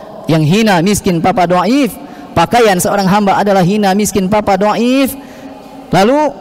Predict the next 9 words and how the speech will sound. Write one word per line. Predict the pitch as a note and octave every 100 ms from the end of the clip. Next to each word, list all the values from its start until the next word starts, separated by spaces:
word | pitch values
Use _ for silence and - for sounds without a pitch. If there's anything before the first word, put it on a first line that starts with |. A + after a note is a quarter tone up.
| - - - - -
yang | E3+
mulia | G3 C4 C4+
siapa? | C4+ B3+ G#3+
Yang | G#3
mulia | G3+ G3+ F3+ D#3+
Allah, | D3+ C3+ D#3+ D#3+ B2+ - - - - -
yang | G#3 G#3+
kaya | A#3 A3+ G#3+
Allah, | G#3+ G3+ G#3+ A3+ G#3+